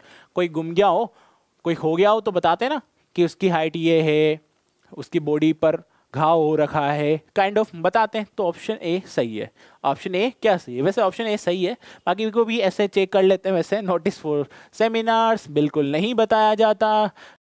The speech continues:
notice for submission दूर दूर तक नहीं बताया जाता, notice for events, तो उसमें इसका क्या काम? देखो, सीधी सीधी बात हमने की है, कोई बकवास नहीं की है यहाँ पर, कि जो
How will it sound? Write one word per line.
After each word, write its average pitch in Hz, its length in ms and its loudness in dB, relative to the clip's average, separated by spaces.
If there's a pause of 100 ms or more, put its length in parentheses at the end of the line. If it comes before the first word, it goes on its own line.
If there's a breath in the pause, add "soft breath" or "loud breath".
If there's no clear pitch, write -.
(380)
notice 160 380 0
for 143 160 -4
submission 220 720 -4
दूर 180 220 0
दूर 180 160 -2
तक 220 200 -2
नहीं 214 180 -4
बताया 214 340 2
जाता, 208 280 2 (120)
notice 185 420 -4
for 151 140 -2
events, 214 560 0 (260 loud breath)
तो 190 100 -2
उसमें 214 280 -6
इसका 220 260 -2
क्या 226 220 2
काम? 127 280 -4 (760 soft breath)
देखो, 156 240 0
सीधी 165 280 -4
सीधी 196 360 -4 (520 loud breath)
बात 151 320 0
हमने 185 260 -4
की 185 220 -4
है, 214 100 2
कोई 185 180 -2
बकवास 175 460 -2
नहीं 190 180 -4
की 196 240 -4
है 196 100 2
यहाँ 190 180 0
पर, 262 200 0 (320 soft breath)
कि 247 200 -2 (380 soft breath)
जो 202 420 0